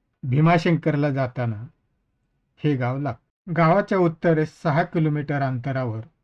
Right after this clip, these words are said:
वाडेदाऱ्याच्या डोंगरावर हे मंदिर आहे.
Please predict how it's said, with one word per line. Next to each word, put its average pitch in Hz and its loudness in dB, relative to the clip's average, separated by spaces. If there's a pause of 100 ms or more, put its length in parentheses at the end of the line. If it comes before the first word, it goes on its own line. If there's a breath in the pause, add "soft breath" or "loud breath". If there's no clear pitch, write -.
(240)
वाडेदाऱ्याच्या 156 2
डोंगरावर 131 -2 (540)
हे 165 2
मंदिर 139 0 (800)
आहे. 113 -6